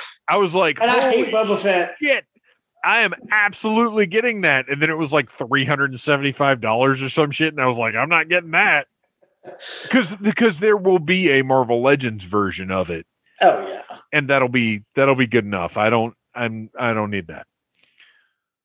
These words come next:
Speaker 1: Uh, so here was a big Vintage Collection reveal that has not gone up for pre-order yet. Uh,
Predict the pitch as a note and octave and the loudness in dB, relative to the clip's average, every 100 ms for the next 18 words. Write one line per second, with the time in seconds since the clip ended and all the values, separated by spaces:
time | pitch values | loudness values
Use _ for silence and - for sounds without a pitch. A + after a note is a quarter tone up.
0 | _ _ - D3+ C#3 C3+ - E3+ D#3+ G3+ | _ _ 0 4 4 2 0 2 2 2
1 | C#4+ C#4 E3 D#3+ A#2 C#3+ E3 E3+ C3+ B2 | 4 2 2 -2 -2 0 0 2 0 0
2 | A2+ - C#3 B2 G#2+ - G#2+ G#2+ G#2 G#2 | -6 -6 0 2 0 -4 -8 -4 -2 2
3 | G#2 G#2+ G2 A2 A2+ - - C3 C#3 A2 | 4 2 2 0 0 -2 -12 -4 -4 -4
4 | A2 G#2 A2+ D3+ - C#3+ D3 D#3 D3 - | -10 -6 -4 -4 -4 0 0 0 -4 -6
5 | A#2+ - G#3+ A3 C#3 G#2+ G#2 G2 F#2 G2 | -6 -2 0 2 2 0 2 2 2 0
6 | _ _ _ _ _ _ _ _ _ _ | _ _ _ _ _ _ _ _ _ _
7 | _ - C3+ B2+ A2+ | _ -2 2 4 2